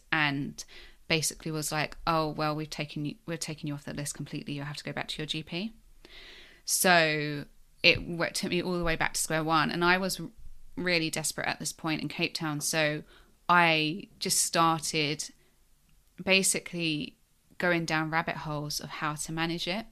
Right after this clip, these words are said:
naturally myself. And then that's how I got into the nutrition piece and lowering inflammation with food. And I did a sort of mini elimination diet whilst I, um, that month basically is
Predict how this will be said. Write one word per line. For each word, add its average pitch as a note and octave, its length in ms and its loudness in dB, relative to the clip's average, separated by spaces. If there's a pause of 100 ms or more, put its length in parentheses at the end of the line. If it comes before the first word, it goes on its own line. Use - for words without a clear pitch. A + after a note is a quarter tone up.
naturally E3 480 -4
myself. D3+ 640 -2 (960)
And F#3 180 4
then D#3+ 140 0
that's - 240 6
how D#3 400 2 (400)
I E3 140 4
got D#3+ 260 0
into D#3 640 -2 (260)
the E3 140 -2
nutrition A#3+ 640 2
piece A3+ 420 2
and F3 240 0
lowering D#3+ 320 0
inflammation D#3 560 -4
with D3+ 140 -8
food. G#3+ 500 2 (360)
And D#3+ 560 4 (120)
I E3+ 140 4
did E3 260 -2
a D#3 60 -4
sort - 260 -2
of D#3 140 -8
mini E3 720 0
elimination D3 680 -4
diet C#3 420 -2 (380)
whilst D#3 260 -4
I, D3+ 180 -2
um, D3+ 420 -2 (420)
that E3+ 220 6 (140)
month D#3+ 380 2
basically D3 460 -2
is - 200 -6